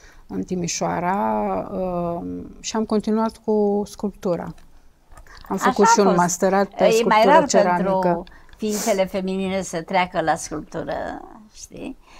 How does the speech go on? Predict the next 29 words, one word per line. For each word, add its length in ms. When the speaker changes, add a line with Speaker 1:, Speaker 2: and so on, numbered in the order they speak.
Speaker 1:
Da. 180
Speaker 2:
Dar, 320
uh, 1300
iată 400
că 80
se 240
poate. 540
Și 680
în 60
expozițiile 720
pe 140
care 200
le-ați 300
făcut, 600
uh, 480
ce 120
ați 320
prezentat? 560
Ceramică? 560
Eu 80
am 160
aici 420
un, 160
Speaker 1:
Da, 260
am, 160
Speaker 2:
uh, 80
Speaker 1:
uh, 120
prezentat 560
și 240